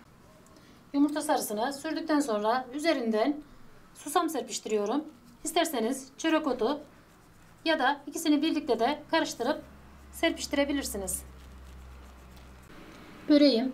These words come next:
fırına girmeye hazır arkadaşlar. Önceden ısıttığımız yüz seksen derecelik fırında üzeri nar gibi kızarana kadar pişirelim. Fırında böreğim hazır arkadaşlar.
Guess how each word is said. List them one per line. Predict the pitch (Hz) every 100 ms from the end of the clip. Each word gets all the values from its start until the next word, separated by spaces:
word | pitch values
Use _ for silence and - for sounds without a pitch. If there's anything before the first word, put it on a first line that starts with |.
| -
fırına | 311 302 285
girmeye | 240 220 208 240 269
hazır | 294 294
arkadaşlar. | 294 247 220 202 - 269 277 - -
Önceden | 302 302 330 302
ısıttığımız | 294 285 233 214 247 269 -
yüz | 294
seksen | 320 311 330
derecelik | 277 233 202 214 -
fırında | 320 277 226 254 285 - - -
üzeri | 330 285 240 294 302
nar | 330
gibi | 277 220 233
kızarana | 330 262 233
kadar | 240 302 302
pişirelim. | - 240 202 180 - - - - - - - - - - - - - - - -
Fırında | 269 262 262 220 240 262 - -
böreğim | 277 262 233 285 - -
hazır | 269 269
arkadaşlar. | 254 240 226 220 226 262